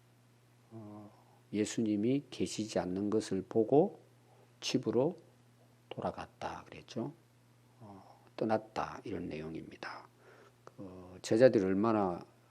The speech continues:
실망을 했을 것 같아요. 어, 예수님 돌아가셨어요. 그들에게는 절망입니다. 근데 무덤에 갔더니 예수님 시체가 사라진 거예요.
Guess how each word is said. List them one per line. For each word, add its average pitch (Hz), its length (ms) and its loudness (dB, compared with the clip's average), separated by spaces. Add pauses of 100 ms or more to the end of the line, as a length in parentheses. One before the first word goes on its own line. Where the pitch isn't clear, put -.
(140)
실망을 113 540 0
했을 - 240 -8
것 - 200 -12
같아요. - 340 -18 (1000)
어, 95 480 -18 (360)
예수님 113 300 2
돌아가셨어요. 98 880 0 (600)
그들에게는 95 560 4
절망입니다. 92 880 -2 (1120)
근데 120 160 4
무덤에 131 400 6
갔더니 143 540 4 (1000)
예수님 127 300 6
시체가 98 640 2 (340)
사라진 92 480 -6
거예요. - 220 -18